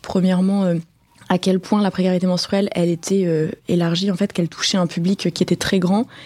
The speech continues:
et qu'il y avait très peu de personnes, en fait, qui étaient conscients qu'ils étaient victimes de cette précarité menstruelle. Les chiffres, ils étaient quand même assez affolants. C'était, euh, treize pour cent qui avaient dû choisir entre, euh, s'acheter des protections périodiques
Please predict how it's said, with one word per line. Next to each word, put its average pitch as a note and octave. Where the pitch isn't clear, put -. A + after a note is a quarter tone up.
et G3+
qu'il G3+
y F#3
avait F#3
très -
peu G#3+
de G#3
personnes, F#3+
en F#3
fait, G#3
qui -
étaient E3+
conscients G#3+
qu'ils F3+
étaient F3
victimes F#3
de F3
cette E3+
précarité F3+
menstruelle. F#3
Les E3
chiffres, -
ils E3+
étaient D#3+
quand F3+
même F3
assez E3+
affolants. F#3+
C'était, F#3+
euh, F3
treize F#3
pour -
cent G#3
qui G3+
avaient E3+
dû E3+
choisir F#3
entre, F#3
euh, F3
s'acheter F3+
des F3+
protections F#3
périodiques F#3